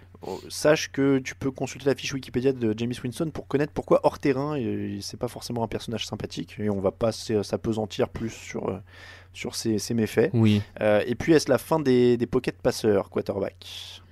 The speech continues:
Speaker 2: Non, je pense pas encore.
Speaker 1: Bon. Euh, non, moi non plus, là, pour le coup, euh, tant qu'il y en a pas un ou deux qui auront gagné des Super Bowls, euh, on parlera pas de lame de
Speaker 2: Gagner
Speaker 1: fond non
Speaker 2: des
Speaker 1: plus,
Speaker 2: Super,
Speaker 1: quoi.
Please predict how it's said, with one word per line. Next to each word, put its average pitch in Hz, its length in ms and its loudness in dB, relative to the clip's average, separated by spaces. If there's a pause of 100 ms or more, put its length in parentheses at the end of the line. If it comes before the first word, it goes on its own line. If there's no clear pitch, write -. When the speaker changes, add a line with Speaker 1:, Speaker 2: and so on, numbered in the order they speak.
Speaker 2:
Non, 110 440 4 (100)
je 117 120 -4
pense 110 220 -2
pas 110 100 -2
encore. 110 300 -6 (760)
Speaker 1:
Bon. - 140 -14 (720)
Euh, 98 260 6
non, 101 120 0
moi 104 160 -2
non 95 100 -2
plus, - 180 -14
là, 92 100 -16
pour - 120 -14
le - 60 -14
coup, 92 340 -8
euh, 87 320 -8 (320)
tant 127 140 4
qu'il - 120 -8
y - 20 2
en 123 80 2
a 117 80 6
pas 120 160 2
un 127 80 -2
ou 131 120 0
deux 139 120 0
qui - 80 -4
auront 110 140 2
gagné 107 200 2
des 107 100 -2
Super 98 320 -2
Bowls, 120 180 4
euh, 90 520 -4 (320)
on 98 160 -10
parlera 98 320 -4
pas 120 100 4
de 117 80 -2
lame 101 120 2
de 101 120 0
Speaker 2:
Gagner - 20 4
Speaker 1:
fond 117 160 8
non 123 100 8
Speaker 2:
des 117 60 6
Speaker 1:
plus, 113 100 2
Speaker 2:
Super, 120 240 6
Speaker 1:
quoi. 113 140 6